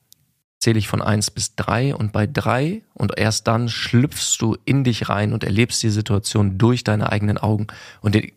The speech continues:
in diesem Moment bei der drei drückst du auch deine, deinen Zeigefinger und deinen Daumen zusammen und erlebst richtig diesen Rush von, ah, von Loslassen und Gelassenheit.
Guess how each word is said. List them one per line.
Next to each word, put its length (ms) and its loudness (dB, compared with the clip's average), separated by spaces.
in 140 2
diesem 220 2
Moment 400 2
bei 140 0
der 120 -2
drei 460 0
drückst 320 0
du 60 0
auch 200 -2
deine, 480 0
deinen 200 -2
Zeigefinger 720 0
und 160 -4
deinen 180 0
Daumen 360 0
zusammen 600 -4
und 160 -4
erlebst 600 2
richtig 380 0
diesen 360 -2
Rush 320 0
von, 360 -4
ah, 360 0
von 240 -6
Loslassen 560 -2
und 140 -10
Gelassenheit. 480 -10